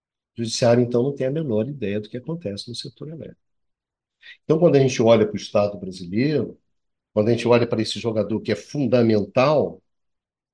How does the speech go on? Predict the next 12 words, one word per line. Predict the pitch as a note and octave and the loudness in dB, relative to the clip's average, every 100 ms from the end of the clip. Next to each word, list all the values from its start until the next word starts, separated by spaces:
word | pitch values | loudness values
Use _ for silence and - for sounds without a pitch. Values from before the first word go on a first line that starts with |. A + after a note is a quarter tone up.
| _ _ _ _ _ _ _ _ _ - | _ _ _ _ _ _ _ _ _ -6
para | G2+ | -4
a | |
coordenação | - G#2 F#2+ F2+ E2+ - B2 E3 D3+ F2 _ _ _ _ _ _ _ _ _ _ _ _ | -4 -6 -8 -10 -10 -2 0 0 -2 -6 _ _ _ _ _ _ _ _ _ _ _ _
do | C#3 D3+ | -10 -6
setor, | - - - D#3 C3 | -4 -4 -2 0 0
uma | A2 | -2
coordenação | - A#2 C3 - C#3 | -2 -2 -2 -2 -4
que | C#3 | -4
a | |
gente | C3 | -6
precisa | - A2 D#3+ C3+ | -10 -8 -2 0
desesperadamente, | A2 G2+ D#3 F#3+ A#2+ A#2+ F#3 F#3 - C3+ B2+ B2 G#2+ G2 C#3+ F#3 B2 - - | 0 0 0 0 -2 -2 -2 -2 0 2 4 2 0 0 2 2 2 -6 -20